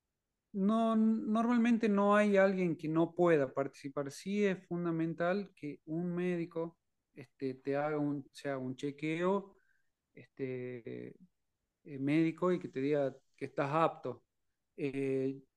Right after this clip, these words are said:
normalmente, como vos lo decías recién, había gente con obesidad, gente que,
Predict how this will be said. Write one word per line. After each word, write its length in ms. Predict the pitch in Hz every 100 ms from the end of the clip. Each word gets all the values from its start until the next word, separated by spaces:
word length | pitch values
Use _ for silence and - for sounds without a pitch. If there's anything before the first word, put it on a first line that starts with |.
| -
normalmente, 680 | 151 160 170 180 180 190 175
como 240 | 156 151
vos 160 | 170 175
lo 40 |
decías 380 | 165 160 180 156
recién, 400 | 170 202 196 160
había 300 | 143 156 143
gente 420 | - 151 147 135
con 200 | - 131
obesidad, 840 | 135 135 131 143 143 156 160 147
gente 320 | 131 147 139 139
que, 240 | 127 123